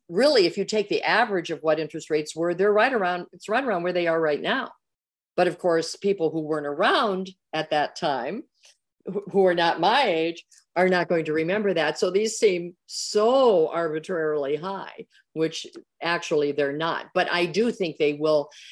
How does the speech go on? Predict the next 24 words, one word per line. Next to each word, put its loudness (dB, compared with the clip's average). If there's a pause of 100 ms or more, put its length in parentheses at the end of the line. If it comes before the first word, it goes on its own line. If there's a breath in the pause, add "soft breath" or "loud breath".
(140 loud breath)
now 2
that 2
inflation 0
is -6
starting 0
to -6
get -2
a 4
little 2
bit -2
more -2
under -6
control, 0
I 0
do -4
think -8
we'll -4
see -4
the -6
Feds -4 (280)
lower 4
those -2
interest -8
rates. -6